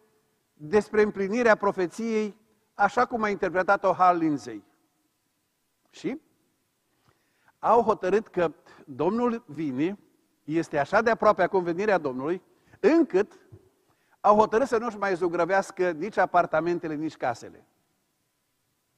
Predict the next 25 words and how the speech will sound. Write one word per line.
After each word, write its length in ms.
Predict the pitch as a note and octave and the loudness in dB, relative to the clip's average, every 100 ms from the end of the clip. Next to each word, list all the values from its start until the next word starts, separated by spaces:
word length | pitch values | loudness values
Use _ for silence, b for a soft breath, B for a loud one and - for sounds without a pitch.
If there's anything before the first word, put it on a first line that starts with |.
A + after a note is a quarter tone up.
| _ b b b b | _ b b b b
Au 200 | - C4 | 6 10
hotărât 300 | B3+ B3+ D4 | 10 10 4
să 120 | D#4 | 6
nu-și 180 | C#4+ D4 | 4 4
mai 180 | C4 C4 | 6 6
cumpere 340 | C4+ C#4 B3+ | 4 4 6
nici 260 | B3 C4 - | 4 2 0
haine. 460 | A#3 D#3+ A#2+ A2 - _ _ _ _ _ _ _ _ _ _ _ _ _ _ | 2 2 0 -14 -20 _ _ _ _ _ _ _ _ _ _ _ _ _ _
Că 140 | - F#3 | -2 0
vine 340 | F#3 F4+ E4+ | 2 4 4
Domnul 360 | A3+ A3+ C4+ D4 | 4 4 4 2
și 100 | B3 | 0
biserica 520 | G#3 A#3+ A#3+ A#3 G#3+ | -2 4 4 4 4
va 120 | G3+ | 4
fi 160 | G3 F#3+ | 2 0
răpită 440 | E3 G3+ A#3 B3 | -2 -4 -2 0
și 180 | A3+ G#3 - _ _ | 0 -6 -12 _ _
de 120 | - E3+ | -8 -6
ce 160 | C4 | -2
să 120 | B3+ | 0
lase 300 | G#3+ A3 G3+ | 2 2 0
case 340 | F3+ G#3+ A3 G3+ | -2 0 0 -2
zugrăvite 600 | E3 F3+ F3 E3 A3+ G3+ | -2 0 0 -2 -2 0
la 240 | F#3+ F#3 | 4 4
anticrist? 600 | F#3 F#3+ F3+ E3+ D#3+ A2+ | 4 2 2 -6 -6 -10